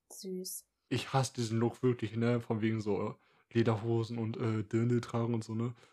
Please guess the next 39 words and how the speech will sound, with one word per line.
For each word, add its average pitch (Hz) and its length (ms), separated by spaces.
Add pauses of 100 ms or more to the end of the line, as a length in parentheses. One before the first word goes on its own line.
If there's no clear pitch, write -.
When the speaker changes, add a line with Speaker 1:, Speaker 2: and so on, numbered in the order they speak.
(140)
Speaker 1:
Also 226 180
es 208 140
gibt 214 180
auch 208 160
wirklich 208 280
nichts 196 280
Schlimmeres, 180 560
wirklich. 185 560
Boah. 190 340 (420)
Speaker 2:
Was 127 320
ich - 80
dich - 80
jetzt 127 240
fragen 143 340
wollte, 104 240
ne? 113 160
Falls 127 380
ich - 240 (460)
doch 135 260
auf 131 120
so - 100
eine 110 180 (200)
kleine 117 220
Party 120 240
gehen 123 220
sollte, 104 260
ne? 123 300 (160)
Speaker 1:
<laughs> - 380
Oh 214 180
Gott. - 460 (240)
Speaker 2:
Ich 123 100
mein, 135 140
du 135 140
als 135 300 (360)
Urmensch 143 960
aus 123 120
Bayern, 120 340
so, 101 140
ne? 135 300